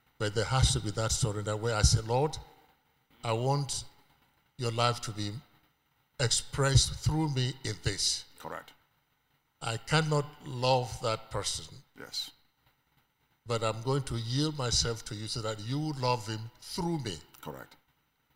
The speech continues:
Speaker 1: And that is the way I think that we can experience his life
Speaker 2: Correct.
Speaker 1: moment by moment.
Speaker 2: Correct.
Speaker 1: Um,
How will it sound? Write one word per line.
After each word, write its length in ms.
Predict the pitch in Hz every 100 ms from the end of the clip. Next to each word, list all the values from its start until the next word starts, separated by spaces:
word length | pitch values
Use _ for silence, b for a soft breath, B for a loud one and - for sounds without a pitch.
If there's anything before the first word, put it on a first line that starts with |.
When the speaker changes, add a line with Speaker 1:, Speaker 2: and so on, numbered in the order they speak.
| _ -
Speaker 1:
And 140 | 107 107
that 140 | 135
is 180 | 151 -
the 80 | 127
way 340 | 113 113 110 127 - - _ _ _ -
I 140 | 117
think 480 | 127 - 110 104 -
that 200 | 104 101
we 120 | 101 101
can 360 | - 101 98 92 107 _ _ -
experience 720 | 117 - - 131 120 123 120
his 200 | 101 - 98
life 360 | 95 107 - - 113
Speaker 2:
Correct. 20 | 104
Speaker 1:
moment 480 | 123 123 123 -
by 200 | 101 107
moment. 460 | 107 104 85 82 - -
Speaker 2:
Correct. 340 | 95 82 - - _ -
Speaker 1:
Um, 400 | 98 92 92